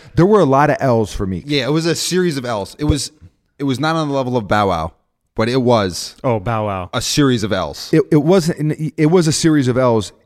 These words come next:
Speaker 1: Here's the thing. Some of 'em funny, falling down the steps, the legal thing, and being incarcerated.
Speaker 2: Not funny.
Speaker 1: Not funny, and, uh, whack.
Speaker 2: Yeah, agreed.
Speaker 1: But here, here's the thing.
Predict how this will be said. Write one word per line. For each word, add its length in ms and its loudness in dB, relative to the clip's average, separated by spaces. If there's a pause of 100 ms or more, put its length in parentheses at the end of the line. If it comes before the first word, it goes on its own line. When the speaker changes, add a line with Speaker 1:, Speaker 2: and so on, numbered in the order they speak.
(100)
Speaker 1:
Here's 400 2
the 80 0
thing. 320 -4
Some 280 0
of 140 4
'em 300 0 (800)
funny, 520 0 (380)
falling 320 0
down 160 -2
the 60 -6
steps, 520 -6 (540)
the 320 -2
legal 340 0
thing, 420 -4 (120)
and 180 -4
being 480 -2 (180)
incarcerated. 760 0
Speaker 2:
Not 140 0
funny. 280 -8
Speaker 1:
Not 300 0
funny, 420 -2 (500)
and, 640 -2 (300)
uh, 280 -2 (500)
whack. 440 -6
Speaker 2:
Yeah, 280 -2
agreed. 380 -4
Speaker 1:
But 160 4
here, 180 4
here's 220 4
the 80 4
thing. 280 -2